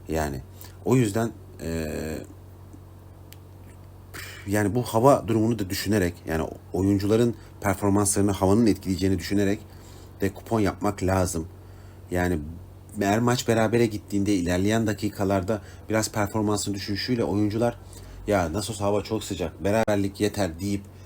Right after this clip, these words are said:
çok fazla da şey yapamayabilirler, e, asılamayabilirler. Yani hava durumu onları etkileyebilir ve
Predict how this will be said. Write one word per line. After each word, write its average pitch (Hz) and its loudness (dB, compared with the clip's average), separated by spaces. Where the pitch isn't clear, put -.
çok 139 0
fazla 117 2
da 120 2
şey 110 0
yapamayabilirler, 101 0
e, - -4
asılamayabilirler. 107 2
Yani 87 2
hava 113 8
durumu 113 4
onları 104 4
etkileyebilir 98 2
ve 120 4